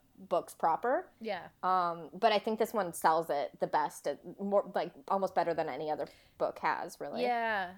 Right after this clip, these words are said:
Speaker 2: I agree, totally. If, if I, if I had picked this up, I think that I would have been like, "Oh, I gotta read the other ones, 'cause what is this?" <laughs>
Speaker 1: Right, right,
Speaker 2: 'Cause
Speaker 1: totally.
Speaker 2: this is great, and I, yeah.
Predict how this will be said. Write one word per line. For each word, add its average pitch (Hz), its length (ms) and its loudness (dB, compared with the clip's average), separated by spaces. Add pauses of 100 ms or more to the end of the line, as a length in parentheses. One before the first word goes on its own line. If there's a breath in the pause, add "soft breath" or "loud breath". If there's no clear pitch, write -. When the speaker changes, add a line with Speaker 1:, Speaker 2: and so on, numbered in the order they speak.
Speaker 2:
I 220 120 -6
agree, 196 600 -8
totally. 185 600 -8 (160)
If, 240 260 -4
if 247 220 -6
I, 233 340 -2
if 247 140 -10
I 220 100 -2
had 233 160 -10
picked - 240 -14
this 220 220 -10
up, 190 260 -6 (100)
I 190 120 -4
think 190 260 -12
that 190 120 -6
I 175 120 -2
would 170 240 -8
have 175 300 -8
been 175 160 -8
like, 165 260 -8
"Oh, 175 380 -4 (200)
I 151 40 -18
gotta 247 280 -6
read 220 220 -4
the 180 140 -4
other 254 180 -2
ones, 170 320 -6
'cause 190 160 -14
what 233 180 -2
is 262 280 -2
this?" - 460 -4 (120)
<laughs> 370 100 -8
Speaker 1:
Right, 240 380 8
right, 196 240 6
Speaker 2:
'Cause 302 80 -4
Speaker 1:
totally. 202 300 4
Speaker 2:
this 156 100 0
is 196 60 -10
great, 240 300 -4
and - 180 -6
I, 175 280 -4
yeah. 175 320 -6